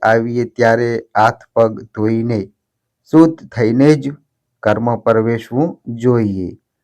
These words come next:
અને મિત્રો, કર્મ સવારે વહેલા ઉઠીને સાફ સફાઈ કરવી જોઈએ. તેમજ મિત્રો, ગંગાજળ કે સાદા પાણીમાં કપૂર ભેળવીને કર્મ છંટકાવ કરવો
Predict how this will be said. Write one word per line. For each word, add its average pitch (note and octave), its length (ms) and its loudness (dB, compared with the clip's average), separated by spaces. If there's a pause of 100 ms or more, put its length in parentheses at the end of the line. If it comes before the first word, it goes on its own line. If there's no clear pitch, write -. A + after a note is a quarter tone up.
(120)
અને D3+ 180 2
મિત્રો, D3+ 400 2
કર્મ B2+ 360 0
સવારે A2+ 640 2 (240)
વહેલા A#2+ 420 2
ઉઠીને A2 640 -4 (360)
સાફ C#3+ 260 2 (140)
સફાઈ A#2+ 320 -4
કરવી A#2 600 -2 (180)
જોઈએ. G#2 560 -2 (500)
તેમજ D#3 300 4
મિત્રો, D3+ 420 4
ગંગાજળ B2+ 600 2
કે A2 300 -6
સાદા A#2 400 0
પાણીમાં A2 600 -2 (360)
કપૂર B2 480 0
ભેળવીને G#2+ 800 -2 (420)
કર્મ B2 360 0
છંટકાવ G#2+ 600 -2
કરવો A#2 640 -2